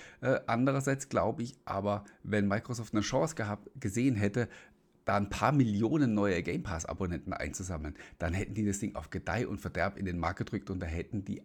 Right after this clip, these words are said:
auch richtig draufgelegt. Und von daher glaube ich einfach, dass man aktuell das Geschäftsmodell für sowas noch nicht sieht. Und deswegen konzentriert man sich eben mehr darauf,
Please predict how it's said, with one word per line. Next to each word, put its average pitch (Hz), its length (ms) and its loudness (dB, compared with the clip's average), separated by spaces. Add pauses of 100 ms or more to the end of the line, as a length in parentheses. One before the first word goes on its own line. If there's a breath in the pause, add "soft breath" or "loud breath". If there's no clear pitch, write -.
auch 85 320 -2 (280)
richtig 101 540 0
draufgelegt. 98 600 0 (320 loud breath)
Und 110 80 -2
von 104 160 2
daher 92 240 0
glaube 95 200 2
ich - 140 -6
einfach, 95 300 -4
dass - 260 -4
man 90 240 0 (180)
aktuell 101 520 0 (260)
das - 160 -8
Geschäftsmodell 92 800 -2
für - 160 -6
sowas 90 340 -2
noch 92 180 -6
nicht 80 260 -6
sieht. 151 260 2 (800 loud breath)
Und 104 380 2 (180 loud breath)
deswegen 113 320 2
konzentriert 104 600 0
man 101 100 -4
sich 92 220 -8
eben 85 260 -2
mehr 80 160 -2
darauf, 101 520 0